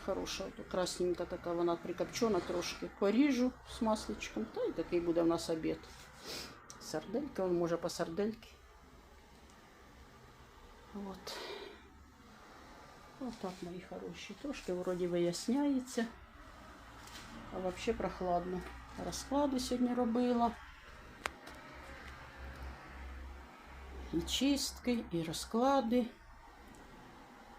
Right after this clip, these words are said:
Там ще продовжується чистка, а то вже захист уже. Ото догорить усе. І буде ще зроблений ритуал, і в землю зариється. Це буде захист.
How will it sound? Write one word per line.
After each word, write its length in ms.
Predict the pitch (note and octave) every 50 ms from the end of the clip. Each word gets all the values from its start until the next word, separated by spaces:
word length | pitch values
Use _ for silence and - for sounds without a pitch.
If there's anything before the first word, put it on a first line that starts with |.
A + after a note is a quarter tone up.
| - - - -
Там 160 | D#3+ D#3+ D#3
ще 140 | - - D#3
продовжується 840 | - D#3 D#3 D3+ D#3 D3+ D3+ D3+ F#3 G3 G#3+ A3 A3+ A3 - G#3+
чистка, 580 | G#3+ - - A3 G#3+ G#3+ - - - - F#3+ F#3 G3
а 40 | F3+
то 180 | F#3 - A3
вже 220 | G3+ F#3 - D#3+ D#3
захист 580 | D3+ D#3 E3 E3+ - - F#3 F3+ - - -
уже. 260 | E3+ D#3+ - F#3 F3+ F3 - - - - - - - - - - - - - - -
Ото 240 | - F3 F3 - F3
догорить 580 | E3+ F3+ F3 D#3+ E3 F3 F3 G#3 A#3+ B3+ B3 B3+
усе. 380 | A#3 - - - B3+ A#3+ B3 B3 - - - - - - - - - - - - - - - - - - - - - - - - - - -
І 100 | D3 D3+
буде 300 | D3 D3+ D#3 D#3 D3 E3
ще 200 | D#3 - - E3
зроблений 520 | D3+ D#3 D#3 D#3 D3+ D3+ D#3 D#3 D#3 D#3 D#3
ритуал, 580 | D#3 D#3 D#3 - E3 E3 G3 A#3+ C#4 C#4 C4+ - - -
і 100 | F3 E3+
в 60 | E3
землю 460 | D#3+ E3+ F#3+ G3 G#3 G3+ G3 F#3+ F#3+
зариється. 880 | F3+ - F3+ F3 E3+ D3+ D3 D#3 D#3 D#3 D#3+ D#3 - - - - D#3+ D#3 - - - - - - - - - - - - - - - - - - - - - -
Це 120 | F3+ F#3+
буде 340 | F#3+ F#3 E3+ F3 E3+ F3+ E3+
захист. 600 | D#3+ D3 D3+ D3+ D#3 - - - D3+ - - -